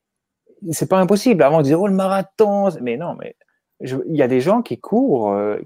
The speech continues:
qui courent, il y a des gens qui font, on n'en parle pas, il y a des gens dans des pays incroyables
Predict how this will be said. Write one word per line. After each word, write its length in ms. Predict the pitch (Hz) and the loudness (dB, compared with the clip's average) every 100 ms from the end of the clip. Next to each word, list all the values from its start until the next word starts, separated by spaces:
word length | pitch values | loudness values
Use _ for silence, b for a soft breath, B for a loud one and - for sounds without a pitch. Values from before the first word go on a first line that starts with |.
| _ | _
qui 160 | 107 | -16
courent, 200 | - 214 | -6 -2
il 40 | 160 | 0
y 40 | |
a 40 | 107 | 0
des 60 | |
gens 120 | 135 | -4
qui 140 | 165 - | -8 -8
font, 180 | 123 - - - | -8 -8 -12 -6
on 120 | 139 | -2
n'en 100 | 135 | -2
parle 300 | 135 156 160 | -2 -2 -2
pas, 160 | 156 185 | 2 4
il 40 | |
y 40 | 123 | 4
a 20 | |
des 120 | 117 | 2
gens 140 | 139 143 | 0 -2
dans 120 | 107 | -2
des 100 | 98 | -4
pays 300 | 127 135 120 | 0 0 0
incroyables 500 | 113 143 180 208 | -4 -2 2 2